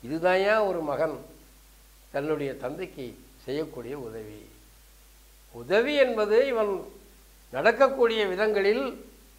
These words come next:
இவன் வாழக்கூடிய முறையில், இவன் கற்றிருக்கக்கூடிய கல்வி தேர்ச்சியில், இவன் சமுதாயத்துக்காக பாடுபடக்கூடிய உழைப்பில்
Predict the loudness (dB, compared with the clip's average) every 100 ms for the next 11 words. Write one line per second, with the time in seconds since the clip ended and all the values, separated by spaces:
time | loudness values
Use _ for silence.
0 | -16 -10 2 6 8 8 6 2 2 0
1 | -2 -2 0 0 0 -4 -10 -20 -20 -20
2 | -20 -20 -20 -20 -6 -4 0 0 2 0
3 | -2 0 2 2 4 2 2 -4 4 4
4 | 4 0 -2 0 0 -4 -12 -20 -20 -20
5 | -20 -20 -20 -20 -8 -6 2 6 8 8
6 | 6 6 6 6 6 6 6 4 4 2
7 | 0 0 2 0 2 4 4 2 -4